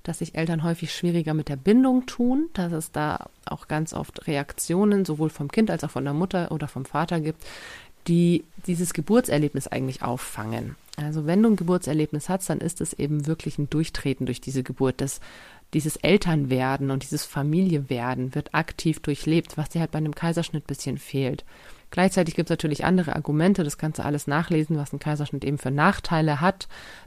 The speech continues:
dass diese vaginale Flora, die da herrscht, eben eine Immunisierung des Kindes darstellt, dass der Durchtritt durch den Geburtskanal eine Massage und eine Stimulierung der Synapsen des Kindes ist. Aber das alles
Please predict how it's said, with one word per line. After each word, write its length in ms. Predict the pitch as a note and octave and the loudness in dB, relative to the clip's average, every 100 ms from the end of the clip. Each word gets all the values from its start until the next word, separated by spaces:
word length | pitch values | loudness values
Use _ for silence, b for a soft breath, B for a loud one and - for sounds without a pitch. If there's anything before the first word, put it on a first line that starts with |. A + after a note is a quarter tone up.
| - | 0
dass 320 | D3+ D3+ - | 2 2 -2
diese 520 | D3+ C#3 C#3+ C#3 C#3 - - | -4 0 0 0 -2 -10 -12
vaginale 540 | - C#3+ D3+ C#3+ C#3 C3+ | -2 0 2 2 0 -2
Flora, 600 | - F3 G3 F#3+ F3+ E3 | 0 4 4 4 2 2
die 220 | E3 D#3 | 2 2
da 120 | D#3 | 2
herrscht, 480 | C#3+ D3 D3+ D3 - | 0 0 -2 -4 -4
eben 320 | C#3 C#3+ C#3 - | -2 -2 -2 -2
eine 120 | D#3 | 2
Immunisierung 640 | D#3+ D#3 C#3+ D#3+ G#3+ G#3 | 4 4 2 4 4 4
des 200 | F3+ - | 2 -2
Kindes 340 | - E3+ E3 - | 0 2 2 -2
darstellt, 640 | C#3 C3+ - C#3 C3 C3 B B B | -4 -4 -2 0 0 -2 B B B
dass 220 | D#3+ C#3+ - - | -6 -6 -10 -2
der 120 | C#3 | -2
Durchtritt 560 | C3+ D#3+ F3 - D#3+ - | 2 4 2 2 -2 0
durch 100 | D#3+ | 0
den 140 | E3 D3+ | 2 -2
Geburtskanal 680 | D3 E3+ F3 - D3+ C#3+ | 2 0 0 -2 0 2
eine 120 | C#3+ | 0
Massage 520 | C#3 C3+ - D#3+ F#3 E3+ | 0 -2 0 4 6 6
und 60 | |
eine 100 | D3 | 4
Stimulierung 560 | - - D3+ D3 D3 C#3+ | 0 0 2 4 4 4
der 140 | C#3 | 2
Synapsen 500 | C3+ C#3 F#3+ - - | 2 4 4 2 0
des 160 | D#3 - | 0 0
Kindes 400 | E3+ D3+ D3 - | 0 2 2 -2
ist. 320 | - C#3+ - B B B B B - | -4 -4 -6 B B B B B -10
Aber 200 | - D#3+ | -4 -2
das 180 | E3 E3 | -2 -2
alles 480 | - E3+ G3 - - | 2 4 4 2 -8